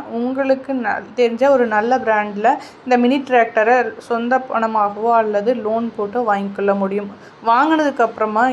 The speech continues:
இந்த பில்லை வச்சு நீங்க அப்ளை பண்ணுனீங்க அப்படின்னா, உங்களுக்கு நீங்க வாங்கின தொகையில ஐம்பது சதவீதம் உங்களுக்கு மானியமா கிடைக்கும்.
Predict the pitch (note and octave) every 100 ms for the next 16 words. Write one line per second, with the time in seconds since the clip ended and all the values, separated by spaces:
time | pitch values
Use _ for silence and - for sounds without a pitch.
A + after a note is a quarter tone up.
0 | A3+ A3 G#3 G3+ G#3+ A#3 A#3+ A3 A#3 A3
1 | G#3 G3+ G3 - A#3+ A#3+ G#3+ G#3 G#3+ G#3+
2 | G#3 A3 A3 G3 F3+ F#3 F#3 A#3+ D#4 -
3 | - - C4+ C4+ C4 A#3+ A#3+ D4 B3 A#3+
4 | A#3 A3 G#3+ A#3+ C4 C4 A#3+ G#3+ G3+ G#3+
5 | A#3+ G#3 A#3+ B3+ C4 A#3+ A3+ G#3 G#3 G#3+
6 | G#3 G3+ G3+ - - - - A#3+ A#3+ A#3
7 | G3+ C4+ B3+ C4 A#3 A#3 A#3 A#3 A3+ G#3
8 | G3+ G#3+